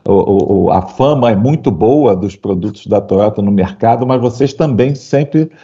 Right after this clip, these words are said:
se notabilizaram por esse protagonismo no mercado, né? E, e eu acredito que vocês devam tá aí com uns planos bem interessantes pra tirar o máximo de proveito dessa tecnologia cinco G,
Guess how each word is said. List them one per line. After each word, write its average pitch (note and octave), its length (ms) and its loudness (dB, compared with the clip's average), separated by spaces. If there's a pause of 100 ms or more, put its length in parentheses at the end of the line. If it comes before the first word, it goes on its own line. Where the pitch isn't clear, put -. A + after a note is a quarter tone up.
(160)
se - 260 -4
notabilizaram C3+ 840 2
por C3 180 -2
esse C3+ 160 -2
protagonismo B2 840 0
no B2 100 0
mercado, B2+ 720 0 (220)
né? A2+ 560 2
E, A#2+ 320 2
e A#2+ 240 4
eu A#2 160 4
acredito A#2+ 640 -2
que B2+ 180 -4
vocês A#2+ 560 0
devam A#2 360 0
tá A2 240 0
aí G#2+ 200 2
com A#2+ 240 -4
uns G#2+ 200 -2
planos A2+ 380 0
bem G#2 180 0
interessantes A2+ 920 0 (240)
pra G#2+ 140 0
tirar A#2 320 2
o A2+ 40 2
máximo A2+ 420 0
de A#2 100 -8
proveito A2+ 580 0
dessa A2 320 0
tecnologia G#2+ 680 2
cinco A2+ 340 -4
G, G#2+ 300 0